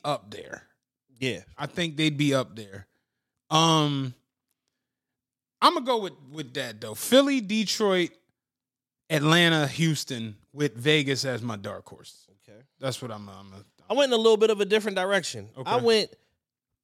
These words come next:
Speaker 2: historically ghetto and present ghetto.
Speaker 1: Like, you went, like,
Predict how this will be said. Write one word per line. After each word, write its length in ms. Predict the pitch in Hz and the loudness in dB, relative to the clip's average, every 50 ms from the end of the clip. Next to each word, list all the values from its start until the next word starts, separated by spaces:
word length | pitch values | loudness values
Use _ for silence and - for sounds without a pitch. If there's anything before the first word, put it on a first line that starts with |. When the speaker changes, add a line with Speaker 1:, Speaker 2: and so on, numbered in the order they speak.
| _ _ _ - 143 | _ _ _ -8 -6
Speaker 2:
historically 760 | 175 151 - - - 233 226 233 240 226 233 196 220 214 185 | -4 -4 -4 -2 2 4 4 4 4 2 -2 -8 -10 -10 -8
ghetto 640 | 170 160 208 220 220 214 214 214 208 202 214 208 - _ _ _ _ _ _ _ _ _ _ _ _ _ _ _ _ _ _ _ _ _ | -2 0 2 2 4 2 2 2 2 0 -4 -6 -12 _ _ _ _ _ _ _ _ _ _ _ _ _ _ _ _ _ _ _ _ _
and 280 | 196 208 208 202 190 - | 2 2 4 2 2 0
present 460 | - 214 208 190 160 156 147 123 131 | 2 4 4 4 2 0 -8 -12 -6
ghetto. 440 | 123 139 131 120 107 92 85 80 - - - - _ _ _ _ _ | -2 -2 -2 -2 -2 -6 -8 -12 -18 -20 -20 -20 _ _ _ _ _
Speaker 1:
Like, 160 | 170 165 151 | -4 0 2
you 100 | 190 254 | 2 2
went, 200 | 247 208 185 160 160 | 2 2 -2 -2 0
like, 220 | 160 156 147 135 | 0 0 0 0